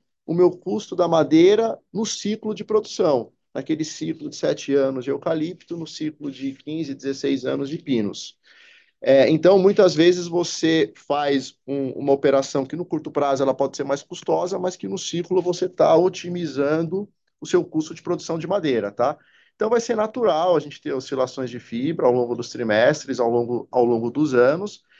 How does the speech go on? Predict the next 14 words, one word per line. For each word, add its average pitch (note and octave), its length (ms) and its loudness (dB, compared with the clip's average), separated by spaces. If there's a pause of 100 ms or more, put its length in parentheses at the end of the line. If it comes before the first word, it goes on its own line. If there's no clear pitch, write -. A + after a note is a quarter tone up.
(100)
mas E3 180 -4
claramente, D#3 1000 0
é, C3 420 4
esse C3+ 240 -2
projeto A#2+ 760 -2
Caetê, A#2 580 -6
que - 80 -20
foi A2+ 120 -6
a - 20 -8
aquisição A2+ 360 -8
do A2 80 2
ativo A2 260 -6
da B2 140 4
Arauco, A2+ 520 2